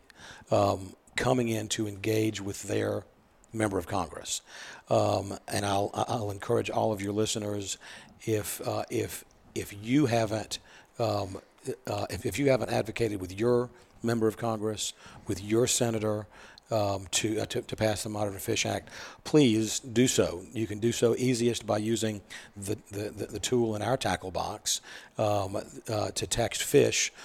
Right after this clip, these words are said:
to five oh four five seven. That's text fish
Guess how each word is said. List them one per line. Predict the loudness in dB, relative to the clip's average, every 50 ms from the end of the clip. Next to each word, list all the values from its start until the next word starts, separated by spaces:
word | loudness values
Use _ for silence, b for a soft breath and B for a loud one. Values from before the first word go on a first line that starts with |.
| B B -4
to | -4 -4
five | 0 2 4 4 4 4
oh | 2 0 0
four | 0 -2 0 0 0 0 0
five | -2 -4 -4 -4 -2 0
seven. | 2 4 4 4 2 2 -4 -6 -6 -12 -16 B B B B B B B -10 -2
That's | -2 0 0 0 -2 -4 -4
text | -2 0 0 0 0 -2 -4
fish | 6 8 8 8 8 6 2 0 -2 -2 -2